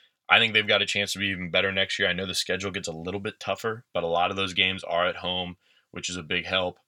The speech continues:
They'll be able to kinda, you know, use that home stand that they had this year as, as kind of a motivation to continue that. Undefeated at home for the first time since nineteen sixty-eight,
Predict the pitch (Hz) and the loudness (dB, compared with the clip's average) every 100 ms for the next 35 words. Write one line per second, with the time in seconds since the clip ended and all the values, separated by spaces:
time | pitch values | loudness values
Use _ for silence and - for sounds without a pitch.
0 | _ _ 82 82 90 87 90 90 98 87 | _ _ -8 -2 -2 -2 -4 -6 -2 -2
1 | 85 82 _ _ _ _ _ _ _ _ | -2 -6 _ _ _ _ _ _ _ _
2 | _ _ _ _ - 107 92 - 104 101 | _ _ _ _ -4 -2 -4 -8 -6 0
3 | 101 101 - 92 95 104 104 - _ _ | 4 4 2 -4 -2 -4 -8 -12 _ _
4 | _ - - - 101 107 87 90 92 90 | _ -6 -4 4 4 4 2 -2 0 2
5 | 92 85 107 - 92 92 87 - 90 87 | 0 0 0 0 0 0 0 -2 -2 -2
6 | - 98 98 92 92 95 92 98 98 90 | -4 -2 -2 0 -2 2 0 0 -4 -6
7 | 80 - 117 101 78 - 85 92 - 98 | -6 -4 -4 -2 -2 -4 -4 -4 -2 0
8 | 98 87 92 95 82 - 92 90 - 92 | 0 -2 -8 -8 -12 -8 -6 -4 -2 -2
9 | 90 87 - 90 - 90 - 92 - 90 | -2 -10 -8 -8 -8 -8 -6 -6 -8 -4
10 | 87 95 | -2 -2